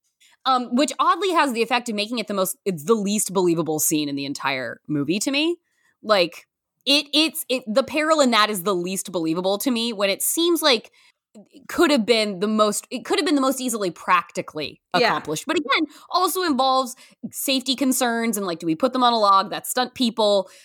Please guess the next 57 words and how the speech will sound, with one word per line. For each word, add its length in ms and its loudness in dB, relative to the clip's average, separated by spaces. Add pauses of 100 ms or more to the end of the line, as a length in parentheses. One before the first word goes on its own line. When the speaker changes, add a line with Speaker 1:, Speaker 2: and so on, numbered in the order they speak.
Speaker 1:
So 240 -6
there's 240 -2
a 220 2
lot, 100 -10
you 60 0
know, 260 0
there's 140 -2
a 40 -4
lot 200 2
that 100 -4
goes 200 0
into 100 -2
everything. 380 -12
So 120 0
I 80 6
get 180 0
it. 140 -8
But, 300 2 (440)
so 140 -2
that 220 4
scene 260 0
was 140 -2
weird. 380 -6 (400)
And 160 4
then, 180 0
which 320 0
again, 360 2 (140)
I, 180 -2
and 200 0
what 200 2
that 240 2
moment 420 0
teaches 480 0
us, 400 -4
really 380 2
though, 280 -4
the 140 2
big 140 4
takeaway 340 0
from 140 -4
that 180 0
scene 500 0
when 140 -2
Doctor 280 0
Percy 300 -2
dies, 400 -8 (240)
which 220 0
comes 240 2
out 200 4
of 80 -10
fucking 720 -2
nowhere. 520 0
Speaker 2:
I 200 4
really 420 0
did 220 -2
not 240 2
think 200 -2